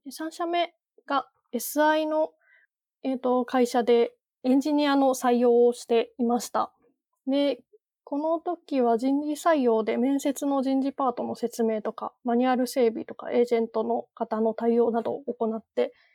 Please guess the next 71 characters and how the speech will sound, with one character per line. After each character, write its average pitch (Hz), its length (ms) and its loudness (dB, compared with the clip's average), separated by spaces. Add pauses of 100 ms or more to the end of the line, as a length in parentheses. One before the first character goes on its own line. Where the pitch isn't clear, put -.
(280)
い 233 40 -4
ま 233 140 2
し - 80 -14
た。 - 180 -10 (720)
で、 302 220 0 (420)
エ 277 120 0
ン 339 120 2
ジ 349 80 -4
ニ 349 160 -2
ア 349 60 4
の 339 120 0
採 311 180 2
用 311 200 0
に 302 120 -2
当 262 120 0
た 277 120 0
っ - 40 -12
て - 180 -4
い 277 60 -2
る 277 80 0
う 269 80 -2
ち 262 160 0
に 254 220 2
ち - 80 -6
ょ - 20 -2
っ 254 60 -8
と 233 100 -4
開 254 200 0
発 269 240 -2
現 262 220 2
場 220 80 -4
に 214 140 -6
興 240 220 0
味 226 120 0
が 247 300 -4
湧 233 160 0
い 220 80 -2
て、 220 260 0 (280)
ち - 80 -8
ょ - 20 -4
っ - 40 -16
と 240 120 0
勉 240 220 2
強 240 160 2
を 240 80 4
し 233 80 -2
て 247 100 2
み 233 140 2
た 233 100 -2
り - 160 -6
を - 80 -8
し - 140 -10
て、 - 240 -4 (360)
自 254 80 2
分 254 200 4
も 240 280 2
エ 254 120 2
ン 247 60 6
ジ 247 120 2
ニ 240 160 4
ア 240 80 2
に 226 220 2
な 240 100 2
り 233 100 2
た 233 120 -2
く - 320 -8
な 233 100 0
り 220 80 0
ま 214 140 -2
し - 80 -4
た。 - 200 -10